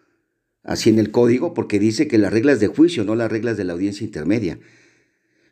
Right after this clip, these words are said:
Pero, al mismo tiempo, pues habrá jueces que no estén de acuerdo conmigo y que le interpreten de una manera distinta el código y te exijan el descubrimiento.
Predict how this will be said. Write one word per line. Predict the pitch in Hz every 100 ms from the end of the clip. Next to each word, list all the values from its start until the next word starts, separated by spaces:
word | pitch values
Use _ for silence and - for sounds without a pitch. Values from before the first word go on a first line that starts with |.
| _ -
Pero, | 151 175 156 190 - _ _ _ _ _ -
al | 110
mismo | 123 131 147
tiempo, | 147 135 - 151
pues | 110 104
habrá | 104 113
jueces | 98 113 127
que | 123 104
no |
estén | 107 113 104
de |
acuerdo | 95 107 101 98 - _ -
conmigo | 120 156 143 147
y | 147
que | 110
le |
interpreten | 104 104 95 113 120
de | 107
una | 107 104
manera | 92 92 98
distinta | 87 - 101 95 90
el | 85
código | 107 101 98 113
y |
te | 113
exijan | 92 - 135 123 104
el | 92
descubrimiento. | 90 - 92 90 90 123 123 113